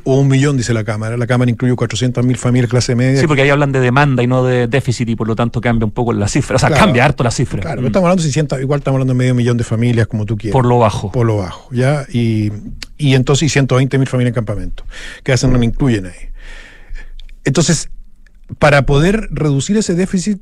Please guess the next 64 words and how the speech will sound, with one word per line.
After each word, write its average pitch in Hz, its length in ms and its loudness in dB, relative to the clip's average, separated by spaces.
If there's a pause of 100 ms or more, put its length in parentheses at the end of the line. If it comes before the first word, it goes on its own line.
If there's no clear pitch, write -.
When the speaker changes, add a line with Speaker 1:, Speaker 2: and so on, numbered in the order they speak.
Speaker 1:
tenemos 160 240 -4
que - 80 -10
construir 143 260 -2
ciento 135 380 -4
veinte 151 320 -2
mil 135 80 0
viviendas 127 320 0
por 127 180 -2
año, 143 400 -2
y 127 100 -4
la 120 100 -2
meta 135 200 0
del 135 60 0
gobierno 127 240 0
es 131 60 -6
construir 127 280 -2
sesenta 160 380 -2
y - 40 -2
cinco 143 280 0
mil 135 120 2
viviendas 131 300 2
por 127 160 -2
año, 151 340 -2
y - 40 -6
está 123 180 -2
construyendo 123 440 2
cuarenta 120 440 0
mil 104 120 0
viviendas 95 280 -4
por - 80 -12
Speaker 2:
Sí, - 80 -2
Speaker 1:
año. 135 60 0
Speaker 2:
Pablo 147 220 6
Alar 151 140 2
decía 156 260 0
en 156 40 2
su 147 140 -2
columna 165 320 2
de 160 80 4
La 156 80 4
Tercera 156 960 0
ayer 147 260 0
que - 160 -6
el 135 60 -4
gobierno 135 1120 0
no 151 320 0
iba 180 160 2
a 180 40 4
alcanzar 165 440 0
el 180 60 2
ritmo 180 260 0
que 170 80 0
iba, 175 140 2
que 151 60 0
iba 135 120 2
bien 165 280 2
lento, 123 380 0
digamos. 95 200 -2
Speaker 1:
Es 135 60 4
imposible 143 440 2
Speaker 2:
¿Mm? - 20 2
Speaker 1:
que 117 60 0
alcance. 107 260 -6
Speaker 2:
Mm. 113 240 -2